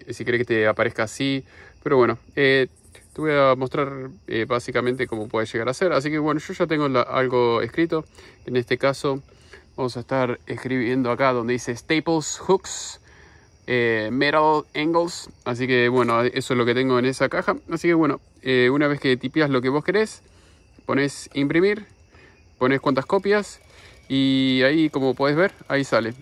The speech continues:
Así que una vez que termina de, de imprimir, apretás la teclita esta de acá. Ahí está, te corta el papel. Ahora lo único que tenés que hacer es del, lo que no me gusta mucho es que, bueno,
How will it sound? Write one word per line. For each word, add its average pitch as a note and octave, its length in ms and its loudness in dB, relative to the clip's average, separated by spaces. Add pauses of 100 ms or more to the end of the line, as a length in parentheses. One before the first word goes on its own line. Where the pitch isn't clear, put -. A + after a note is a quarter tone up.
Así B2+ 220 -6
que C3 160 2
una C#3+ 200 2
vez C#3+ 260 -2
que A#2 560 0
termina C#3 360 2
de, A#2+ 300 0 (1500)
de B2+ 60 -2
imprimir, F3+ 480 2
apretás B2+ 500 -2 (440)
la B2 200 2
teclita C3+ 580 0
esta F3+ 240 0
de D#3 60 4
acá. A3 220 2 (1300)
Ahí C3+ 100 -2
está, G3 240 0 (160)
te A#2+ 100 -4
corta - 220 -4
el C3 80 -2
papel. F#3+ 320 0 (640)
Ahora C3+ 240 2
lo C3 120 0
único C3 260 -2
que B2+ 60 -10
tenés C#3+ 180 -8
que - 80 -6
hacer F#3 300 -4 (1400)
es B2 200 -4
del, B2 440 0 (300)
lo F3 100 4
que F3 60 2
no F3+ 100 4
me F3 160 4
gusta E3+ 300 0
mucho F3 240 -2
es C3+ 80 -2
que, A#2 180 0
bueno, A#2 240 -2